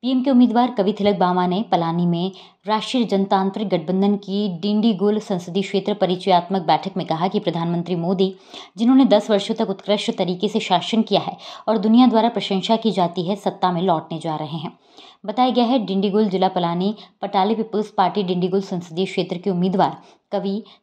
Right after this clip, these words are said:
तिलका बामा की परिचय बैठक आयोजित की गई। बैठक में बीजेपी, पीएमके, एएएमयूके,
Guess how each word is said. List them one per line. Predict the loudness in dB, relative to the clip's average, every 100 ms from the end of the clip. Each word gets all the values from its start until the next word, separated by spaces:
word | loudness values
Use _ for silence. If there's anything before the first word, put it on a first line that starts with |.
| _
तिलका | -4 -2 2 2
बामा | 2 2 2
की | 0 -4
परिचय | -4 -4 -2 -2
बैठक | -2 -2 -6
आयोजित | -6 -6 -8 -8
की | -8
गई। | -8 -10 -8
बैठक | -6 -6 -6
में | -4
बीजेपी, | -4 -4 -4 -6
पीएमके, | -4 -4 -4 -4 -4 -6 _ _ _ _ -10
एएएमयूके, | -8 -4 -4 -4 -4 -4 -4 -6 -6 -8